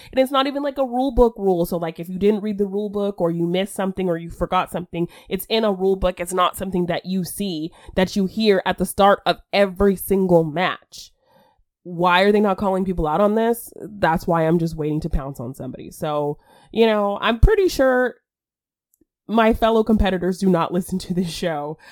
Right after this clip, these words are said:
for the most part. Anybody who would face me does not listen to Machine Mondays. Uh, so,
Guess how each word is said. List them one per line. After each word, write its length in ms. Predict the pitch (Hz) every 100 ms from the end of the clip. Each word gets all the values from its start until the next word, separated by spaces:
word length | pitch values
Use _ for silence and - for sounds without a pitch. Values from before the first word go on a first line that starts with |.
| - -
for 100 | 185
the 100 | 185
most 300 | 160 165 -
part. 320 | 160 147 139
Anybody 440 | 170 180 165 160
who 80 | 180
would 180 | 165 160
face 380 | 170 151 160 180
me 320 | 143 135 147 _ _ _ -
does 220 | 170 175 185
not 220 | 170 147
listen 260 | 165 170
to 100 | 175
Machine 360 | 170 160 156 147
Mondays. 680 | 135 139 135 135 131 143 - _ - _ -
Uh, 420 | 156 147 139 147
so, 640 | - 202 202 196 185 175